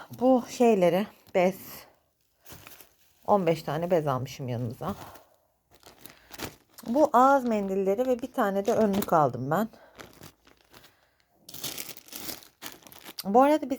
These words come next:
iki gece kalmayı planlıyoruz. Yani doktorumuz daha doğrusu o şekilde dedi.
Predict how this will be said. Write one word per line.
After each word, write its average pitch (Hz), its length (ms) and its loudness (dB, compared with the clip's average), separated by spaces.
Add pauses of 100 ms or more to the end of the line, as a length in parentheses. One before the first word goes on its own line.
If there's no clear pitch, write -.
iki 254 240 -10
gece 208 260 0
kalmayı 170 600 -4
planlıyoruz. 170 680 -4 (240)
Yani 147 220 -4
doktorumuz 156 500 -4
daha 143 200 2 (340)
doğrusu 135 360 -4
o 160 80 -8
şekilde 139 480 -10
dedi. 180 240 -6